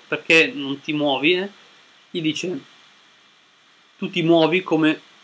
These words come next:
ti te muovet come un gatto di marmo, tu ti muovi come un gatto di marmo." <clears throat>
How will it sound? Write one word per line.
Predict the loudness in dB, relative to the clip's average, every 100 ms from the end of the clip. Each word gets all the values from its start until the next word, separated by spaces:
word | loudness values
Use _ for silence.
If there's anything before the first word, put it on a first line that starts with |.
| -2
ti | 0
te | 2
muovet | 4 4 4 0
come | 0
un | 0
gatto | 2 0
di | 0
marmo, | -2 -4 -6 -8 -10 -20 _ _
tu | -8 -6
ti | -2
muovi | 0 0 -2
come | 0 0
un | 2
gatto | 2 2 -2
di | -4
marmo." | -6 -6 -8 -12 -14 -6
<clears throat> | -2 -2 -4 -10